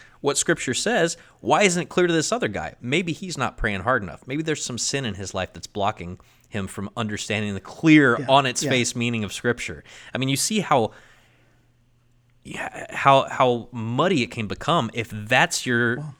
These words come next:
Speaker 1: determining factor.
Speaker 2: the important point in what you're saying there is that Bible verses don't jump up and, and explain in one verse an entire doctrine.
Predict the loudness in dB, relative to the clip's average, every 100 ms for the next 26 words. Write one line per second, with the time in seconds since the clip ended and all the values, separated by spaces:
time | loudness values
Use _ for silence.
0 | -6 -2 -2 0 -2 -2 -2 -2 -6 -6
1 | -4 -4 -4 -4 -4 -4 -2 0 2 2
2 | 2 -4 -4 -2 0 0 0 0 -2 -2
3 | -4 -4 -4 -8 -12 -12 -12 -4 0 2
4 | 2 2 0 0 -4 -2 -2 -2 -2 -2
5 | 0 0 0 -2 -2 -2 -2 -4 -10 -4
6 | -2 0 2 2 2 2 2 2 2 2
7 | -2 -14 _ _ _ _ -4 -4 -2 -2
8 | -2 0 -2 -2 -8 -10